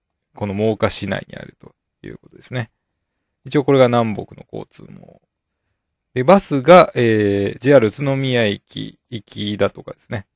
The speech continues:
えー、石橋駅行きなどで、えー、まあ、運行されております。道路は北関東自動車道、真岡インター、えー、絹テクノ通りに接続。国道百二十一号、二百九十四号、四百八号。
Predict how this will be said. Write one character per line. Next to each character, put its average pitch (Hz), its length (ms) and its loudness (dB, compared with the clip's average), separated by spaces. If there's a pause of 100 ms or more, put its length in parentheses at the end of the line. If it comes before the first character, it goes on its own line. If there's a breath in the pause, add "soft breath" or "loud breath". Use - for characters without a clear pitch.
(160)
え 107 220 -8
ー、 - 20 -12
石 117 260 -6
橋 110 340 -2
駅 104 220 -4
行 101 100 -12
き 117 120 -14
な 110 120 -4
ど 127 120 -6
で、 190 260 4
え 110 320 -8
ー、 - 20 -20
ま 101 120 -14
あ、 - 20 -14
運 104 260 -16
行 135 220 -2
さ - 160 -14
れ - 80 -20
て - 200 -14
お 71 140 -16
り - 200 -20
ま 58 160 -20
す。 - 340 -10 (880)
道 170 120 0
路 156 100 4
は 139 80 4
北 151 180 -2
関 151 220 -4
東 110 100 -6
自 104 120 -6
動 107 60 -4
車 110 140 -4
道、 117 340 -2 (140)
真 131 180 -4
岡 131 240 0
イ 123 140 -10
ン 107 140 -12 (100)
タ - 340 -8 (240)
ー、 - 120 -10
え - 60 -8
ー、 - 20 -20
絹 123 260 -8
テ 107 120 -4
ク 151 100 -8
ノ 147 120 -6
通 139 180 -2
り 123 60 -2
に 135 100 -8
接 98 180 -16
続。 - 360 -20 (220)
国 120 180 -8
道 123 80 -4
百 117 240 -6
二 123 120 -8
十 104 100 -6
一 101 200 -8
号、 107 180 -8
二 113 140 -10
百 113 220 -8
九 110 180 -8
十 101 120 -8
四 101 220 -8
号、 160 240 0
四 101 180 -8
百 - 220 -14
八 - 180 -14
号。 - 180 -18